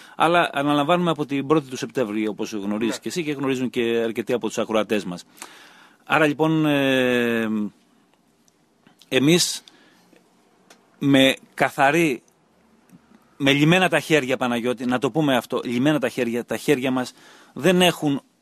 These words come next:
Speaker 1: βαρύδια πάνω, οι πλάτες μας δεν σηκώνουν βαρύδια που θα πρέπει να ξεπληρωθούν την επόμενη μέρα, ή γραμμάτια ή οτιδήποτε. Είμαστε καθαροί, έχουμε πάρει μια καθαρή εντολή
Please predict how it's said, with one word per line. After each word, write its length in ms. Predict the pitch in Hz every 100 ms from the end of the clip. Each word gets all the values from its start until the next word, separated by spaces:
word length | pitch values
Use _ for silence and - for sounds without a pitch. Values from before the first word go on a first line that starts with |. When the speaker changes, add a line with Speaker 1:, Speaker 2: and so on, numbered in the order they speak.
| _
Speaker 1:
βαρύδια 760 | 131 135 131 135 127 120 117
πάνω, 280 | - 113 113
οι 220 | 110 117 - _
πλάτες 400 | 139 147 143 135
μας 240 | 139 131 - - _
δεν 160 | - 190
σηκώνουν 540 | 196 - 190 165 131 - _
βαρύδια 720 | - 127 135 131 135 120 127 117
που 160 | -
θα 140 | 127 127
πρέπει 260 | 131 127
να 100 | 131
ξεπληρωθούν 720 | 123 143 - 127 120 - 135
την 140 | 113 127
επόμενη 360 | 117 135 123
μέρα, 220 | 123 127 131
ή 60 |
γραμμάτια 540 | 131 135 123 127 120 123
ή 60 |
οτιδήποτε. 580 | 117 117 117 113 113 110 -
Είμαστε 320 | 156 180 170
καθαροί, 280 | 156 151 143
έχουμε 200 | 143 156
πάρει 200 | 156 151
μια 100 | 151
καθαρή 440 | - 120 120 143
εντολή 400 | 147 123 127 127